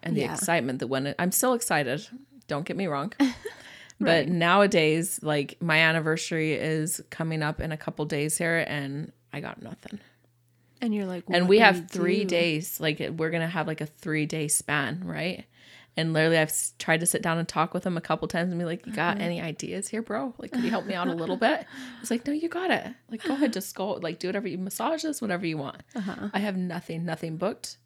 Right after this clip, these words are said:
Speaker 1: Not a hotel booked. Nothing. I don't have a, we used to even do gifts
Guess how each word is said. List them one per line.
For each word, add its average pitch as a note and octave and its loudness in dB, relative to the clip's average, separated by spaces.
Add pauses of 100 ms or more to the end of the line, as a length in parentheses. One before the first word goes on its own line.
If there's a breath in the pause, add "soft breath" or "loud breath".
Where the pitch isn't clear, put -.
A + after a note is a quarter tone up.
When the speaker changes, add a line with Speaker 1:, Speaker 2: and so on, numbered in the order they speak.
(440 soft breath)
Speaker 1:
Not D#3+ 2
a D#3+ 2
hotel F3 2
booked. - -6
Nothing. E3+ -6 (1160 loud breath)
I F#3 6
don't G#3 8
have F3 2
a, E3 -4 (340 loud breath)
we F#3 4
used A#3+ 2
to C#4 -2
even C4 2
do F3+ 2
gifts - -4